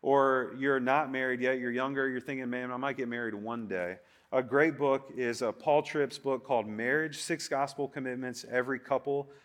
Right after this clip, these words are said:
Needs to Make. Uh, we had Paul Tripp here, like, eight years ago, I think, and he did this as a weekend conference. It was incredible. We've got some in the lobby available, um, just to cover our costs. It's seventeen dollars. You can get it on Amazon. It should be about seventeen dollars,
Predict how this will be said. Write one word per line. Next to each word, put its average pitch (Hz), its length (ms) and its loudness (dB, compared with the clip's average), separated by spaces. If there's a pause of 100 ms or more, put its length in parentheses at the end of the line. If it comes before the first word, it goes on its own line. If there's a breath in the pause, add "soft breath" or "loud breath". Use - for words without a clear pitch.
(220 loud breath)
Needs 135 300 0
to 143 100 -6
Make. 123 300 0 (340)
Uh, 135 140 4
we 156 100 4
had 180 160 6
Paul 160 180 2
Tripp 156 220 -2
here, 143 500 2
like, 123 300 0
eight 135 240 -2
years 143 300 -4
ago, 156 180 0
I 156 80 2
think, 151 240 -8
and 135 80 -4
he 123 80 -2
did 120 240 -2
this 131 220 -2
as 123 160 -4
a 107 260 0
weekend 131 400 -6
conference. 131 460 -4
It - 20 -6
was 117 100 -6
incredible. 127 560 -2 (440 soft breath)
We've 135 200 2
got 156 220 8
some 160 300 0
in 143 160 -4
the 139 100 4
lobby 135 480 2
available, 147 840 0
um, 120 320 2
just 131 180 -6
to - 80 -2
cover 131 260 0
our 127 160 2
costs. 127 380 0
It's 110 100 -10
seventeen 131 460 -4
dollars. 120 420 2
You 127 80 -10
can 131 100 -6
get 127 120 2
it - 20 -2
on 117 160 0
Amazon. 120 540 -2
It 98 80 -16
should 123 160 -10
be 120 80 -4
about 113 240 -2
seventeen 113 380 -6
dollars, 113 400 0